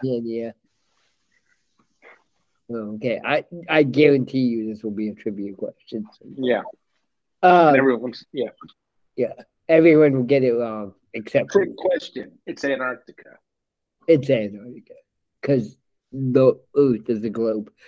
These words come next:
Speaker 1: My Scholastic Bowl team, we've got our first match on Thursday. I'm excited.
Speaker 2: Right.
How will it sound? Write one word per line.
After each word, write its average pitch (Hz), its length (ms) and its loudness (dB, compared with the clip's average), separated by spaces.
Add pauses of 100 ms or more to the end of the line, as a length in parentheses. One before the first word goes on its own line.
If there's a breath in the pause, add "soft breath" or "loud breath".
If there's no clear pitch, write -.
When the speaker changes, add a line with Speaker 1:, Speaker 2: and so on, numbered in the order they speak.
(400 soft breath)
Speaker 1:
My 165 220 6
Scholastic 175 680 2
Bowl 147 220 4
team, 147 320 2
we've 135 240 -2
got 147 240 2
our 131 160 0
first 160 460 0
match 135 420 -4
on 113 280 -8
Thursday. 120 600 -4
I'm 107 180 -12
excited. 117 640 -6 (840)
Speaker 2:
Right. 117 260 -4